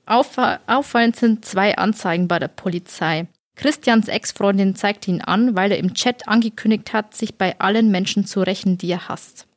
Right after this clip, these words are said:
Auch mit seinem Kameraden, mit dem er sich in Regen das Zimmer teilte, hatte er einen Streit, wo der Kamerad Christian drohte, "In Afghanistan lege ich dich um." Daraufhin suchte Christian seinerseits die Polizei auf.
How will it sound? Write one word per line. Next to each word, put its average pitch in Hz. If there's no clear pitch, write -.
Auch -
mit 233
seinem 220
Kameraden, 190
mit 202
dem 202
er 185
sich 202
in 190
Regen 202
das -
Zimmer 262
teilte, 208
hatte 208
er -
einen 180
Streit, 180
wo 185
der 175
Kamerad 180
Christian 190
drohte, 208
"In 196
Afghanistan 208
lege 208
ich -
dich -
um." -
Daraufhin 214
suchte -
Christian 202
seinerseits 190
die 208
Polizei 202
auf. 151